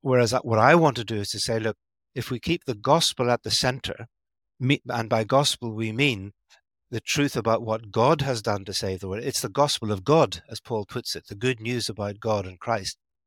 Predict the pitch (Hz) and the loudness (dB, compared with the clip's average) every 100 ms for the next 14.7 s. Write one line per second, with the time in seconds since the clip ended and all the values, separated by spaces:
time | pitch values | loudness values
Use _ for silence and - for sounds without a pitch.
0 | _ 127 110 147 - 123 110 113 107 104 | _ -8 0 0 0 -2 0 -2 -2 -6
1 | 104 113 104 95 95 95 117 101 98 _ | -6 -4 -4 -6 -8 -8 -4 -6 -6 _
2 | _ _ _ 120 147 180 - 127 131 127 | _ _ _ 2 4 4 0 0 0 -2
3 | 110 104 - 147 165 - - 120 _ _ | -6 -4 -2 -2 -2 -8 -10 -14 _ _
4 | _ - 131 - 156 170 196 175 131 139 | _ -4 -4 0 6 8 8 6 6 6
5 | 160 143 139 123 107 113 113 131 131 110 | 6 2 -2 -4 -4 -4 -2 -4 -4 -6
6 | 120 131 98 95 110 - _ _ 143 113 | -4 -4 -6 -10 -12 -18 _ _ -6 -6
7 | 110 110 113 143 170 113 - 92 117 120 | -4 -2 2 4 4 0 -6 -12 -8 -8
8 | - - - 104 98 113 110 98 95 98 | -8 -12 -12 -12 -8 -8 -8 -10 -10 -8
9 | 87 - 147 - 143 120 113 117 123 - | -8 -6 -4 -4 -4 -4 -2 -2 -2 -6
10 | 110 98 135 156 - 139 117 104 - - | -10 -6 -2 0 2 0 0 -10 -10 -6
11 | 117 - - _ _ _ - 113 107 - | -6 -8 -14 _ _ _ -14 -8 -8 -4
12 | 113 147 151 143 131 120 117 107 104 101 | 2 4 4 2 -2 -4 -6 -8 -10 -10
13 | 98 - 135 139 117 104 - 117 113 98 | -14 -2 -2 -2 -8 -6 -2 -2 -2 -6
14 | 95 - 113 - 101 110 | -6 -2 -2 -4 -6 -6